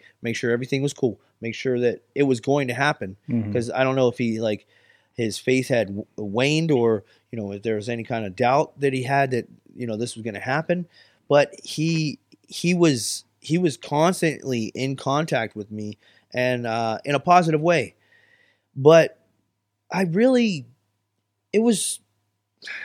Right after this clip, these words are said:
Speaker 1: to say surreal, it really was even beyond that, because, like, I, I kept a, a, a real, 'cause in wrestling,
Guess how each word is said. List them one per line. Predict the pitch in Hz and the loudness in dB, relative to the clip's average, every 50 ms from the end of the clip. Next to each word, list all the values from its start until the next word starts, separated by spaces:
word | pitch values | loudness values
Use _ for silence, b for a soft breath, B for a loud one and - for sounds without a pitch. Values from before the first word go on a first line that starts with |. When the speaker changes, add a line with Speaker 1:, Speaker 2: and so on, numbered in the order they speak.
| B B B B B B B B B _ _ _ - - - - | B B B B B B B B B _ _ _ -20 -20 -12 -6
Speaker 1:
to | - 156 | -6 -4
say | - - 196 233 262 240 | -2 2 4 4 4 4
surreal, | - - - 139 127 151 175 185 185 185 185 180 170 170 170 b b b b b b b b b b b b b _ _ _ _ _ _ - | 2 2 -2 0 2 4 6 6 6 6 6 4 2 0 -2 b b b b b b b b b b b b b _ _ _ _ _ _ 0
it | 151 160 156 139 123 113 113 | 0 0 2 0 -2 -2 4
really | 135 160 180 185 180 175 | 4 6 6 6 6 6
was | 156 143 143 127 - - - - | 6 6 4 4 2 -2 -4 -2
even | 139 160 165 165 147 123 | 0 2 2 2 0 -2
beyond | 123 131 139 139 143 143 135 131 | 0 4 4 6 6 4 2 2
that, | 143 139 135 - - | 0 0 0 -2 -6
because, | 123 117 - 147 139 127 131 | -8 -2 0 0 2 2 2
like, | 135 127 117 - - - | 0 0 0 -4 -10 -10
I, | - 143 - - 65 64 - - - | -8 -8 -6 -6 -8 -10 -10 -10 -8
I | 147 | -8
kept | 139 - 185 185 185 - | -8 -4 -4 -4 -2 0
a, | 170 151 139 127 92 95 | 0 0 0 0 -2 -2
a, | 117 - - _ - - | -4 -6 -6 _ -10 -10
a | 120 | -8
real, | 117 123 143 156 - - 139 | -6 -2 -2 -2 -2 -2 -6
'cause | 143 - 143 120 113 - _ _ - | -4 -4 -4 -4 -4 -10 _ _ -4
in | 160 147 160 | -2 2 6
wrestling, | 208 202 175 - - 135 117 104 | 6 6 6 6 2 -2 -2 -2